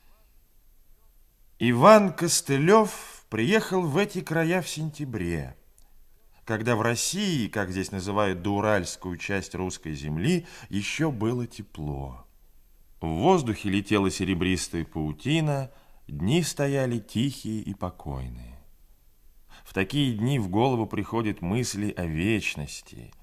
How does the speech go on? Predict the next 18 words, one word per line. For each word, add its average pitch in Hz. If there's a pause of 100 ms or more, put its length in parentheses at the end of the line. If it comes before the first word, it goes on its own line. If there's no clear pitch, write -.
(120)
о 92
неприходящем, 82
о -
прочности 110
природы, 78 (420)
о 71
том, 139 (360)
что -
означает 82 (180)
бытие. 64 (1700)
Даже 214
еще 214
в -
Приуральске 190
было 98
тепло, 80
а 87
тут, 202